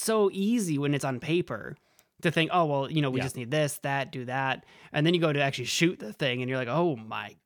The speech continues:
Speaker 1: God, there's a lot here, actually."
Speaker 2: Oh, yeah. Oh, yeah. It's, uh, luckily his,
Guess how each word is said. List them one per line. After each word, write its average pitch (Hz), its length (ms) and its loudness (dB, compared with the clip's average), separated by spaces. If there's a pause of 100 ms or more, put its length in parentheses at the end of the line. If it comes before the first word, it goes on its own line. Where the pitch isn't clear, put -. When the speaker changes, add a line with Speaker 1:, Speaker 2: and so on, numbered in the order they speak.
(120)
Speaker 1:
God, 156 400 0
there's 156 160 -2
a 147 60 0
lot 123 460 0
here, 139 520 -4
actually." 110 680 -8 (1300)
Speaker 2:
Oh, 143 160 2
yeah. 107 220 -2 (140)
Oh, 139 120 -4
yeah. 104 280 -4
It's, 139 260 -4
uh, 123 380 0 (560)
luckily 180 500 0
his, 147 520 0